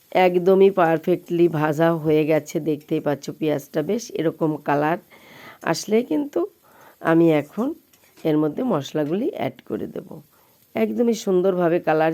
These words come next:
চলে আসছে। এবার এর মধ্যে আমি দিয়ে দিচ্ছি এক চামচ রসুনের পেস্ট। এক চামচ ঠিক না, হাফ চামচের মতোই হয়েছে আর কি।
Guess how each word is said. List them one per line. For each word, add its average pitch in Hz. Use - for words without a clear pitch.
চলে 156
আসছে। 156
এবার 277
এর 185
মধ্যে 175
আমি 165
দিয়ে 156
দিচ্ছি 156
এক 151
চামচ 170
রসুনের 147
পেস্ট। -
এক 226
চামচ 208
ঠিক 185
না, 220
হাফ 196
চামচের 151
মতোই 147
হয়েছে 147
আর 156
কি। 233